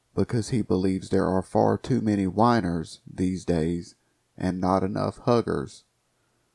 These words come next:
How to observe. The day is best celebrated by expressing gratefulness for everything you have, whether it be health,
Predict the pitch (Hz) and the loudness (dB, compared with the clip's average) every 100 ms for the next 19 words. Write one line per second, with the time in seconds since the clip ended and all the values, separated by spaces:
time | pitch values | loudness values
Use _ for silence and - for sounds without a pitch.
0 | _ _ _ _ _ _ - 120 113 - | _ _ _ _ _ _ -4 2 2 4
1 | 113 104 104 123 110 85 82 - _ _ | 4 4 4 2 2 0 -4 -8 _ _
2 | _ _ _ _ _ _ _ _ _ _ | _ _ _ _ _ _ _ _ _ _
3 | _ _ _ - 98 113 127 135 123 110 | _ _ _ -4 2 4 6 4 2 6
4 | 120 127 - 104 95 95 92 101 90 90 | 6 4 4 4 4 4 2 2 2 2
5 | 87 101 - 92 98 90 87 101 120 104 | 2 -2 0 2 2 -2 0 6 6 4
6 | 90 90 90 - 92 82 101 107 - 107 | 0 -2 -2 -2 0 4 4 2 0 0
7 | 117 123 110 90 85 90 - - 92 98 | 2 2 4 4 2 0 -6 -4 2 4
8 | 95 90 - 95 90 95 107 110 - | 4 0 2 0 0 2 4 4 0